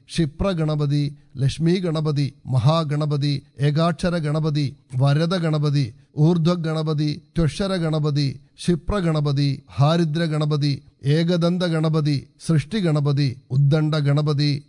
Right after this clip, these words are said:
ത്രിമുഖ ഗണപതി, ദന്തി ഗണപതി, ദ്വിമുഖ ഗണപതി, ദുർഗാ ഗണപതി തുടങ്ങി പ്രപഞ്ചത്തിന്റെ അധിപതി നാനാ നാമരൂപഭാവങ്ങളിൽ പ്രകീർത്തിക്കപ്പെടുന്നു. വക്രതുണ്ടൻ, ഏകദന്തൻ, മനോദരൻ, ഗജാനനൻ, ലംബോദരൻ, വികടൻ,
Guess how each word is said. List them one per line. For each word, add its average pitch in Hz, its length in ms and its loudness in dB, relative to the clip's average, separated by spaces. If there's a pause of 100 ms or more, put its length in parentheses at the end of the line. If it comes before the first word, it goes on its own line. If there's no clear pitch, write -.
(100)
ത്രിമുഖ 196 340 0
ഗണപതി, 147 580 0 (120)
ദന്തി 175 380 2
ഗണപതി, 147 680 0 (180)
ദ്വിമുഖ 160 420 4
ഗണപതി, 151 580 0 (120)
ദുർഗാ 151 400 4
ഗണപതി 147 480 0
തുടങ്ങി 143 600 0
പ്രപഞ്ചത്തിന്റെ 147 800 0 (160)
അധിപതി 151 420 2
നാനാ 147 460 0
നാമരൂപഭാവങ്ങളിൽ 147 1400 0 (100)
പ്രകീർത്തിക്കപ്പെടുന്നു. 135 920 -2 (220)
വക്രതുണ്ടൻ, 165 840 0 (200)
ഏകദന്തൻ, 156 800 0 (160)
മനോദരൻ, 147 760 2 (140)
ഗജാനനൻ, 170 680 2 (180)
ലംബോദരൻ, 175 760 2 (220)
വികടൻ, 165 540 2